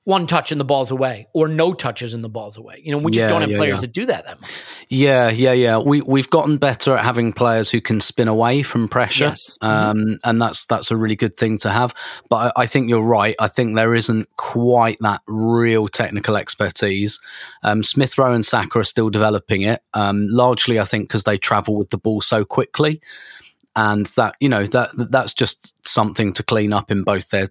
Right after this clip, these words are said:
Speaker 2: their respective techniques. They travel with the ball so quickly that, you know, it's difficult <laughs> sometimes to, to steady yourself for the pass. And, and I'm pretty certain with both of them that will come.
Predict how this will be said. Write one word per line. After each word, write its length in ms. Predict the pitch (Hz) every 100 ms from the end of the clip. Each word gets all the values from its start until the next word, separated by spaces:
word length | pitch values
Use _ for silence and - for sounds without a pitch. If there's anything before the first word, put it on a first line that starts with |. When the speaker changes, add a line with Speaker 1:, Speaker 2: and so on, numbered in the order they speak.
| _ -
Speaker 2:
their 140 | 101
respective 560 | 95 - 80 - 101 -
techniques. 600 | 110 - 104 87 - -
They 120 | 101
travel 300 | - 113 107
with 120 | 95
the 80 | 101
ball 200 | 104 98
so 220 | - 113
quickly 600 | - 104 - - 95 92 - - - -
that, 180 | 98
you 100 | 107
know, 140 | 98 90 -
it's 160 | 113 -
difficult 500 | 117 110 - 113 -
<laughs> 80 | 131
sometimes 560 | 113 - 117 113 113
to, 220 | - 110 113 - - -
to 100 | 117
steady 300 | - 117 110
yourself 360 | 101 - 107
for 100 | -
the 80 | 101
pass. 400 | - 113 98 -
And, 120 | 107 101
and 160 | 110
I'm 200 | 110 107 101
pretty 420 | - 127 101 -
certain 400 | 104 120 104 85
with 160 | 98 95
both 260 | 104 95 -
of 80 | 87
them 200 | 98 98
that 200 | 92 95
will 120 | 98
come. 360 | - 113 127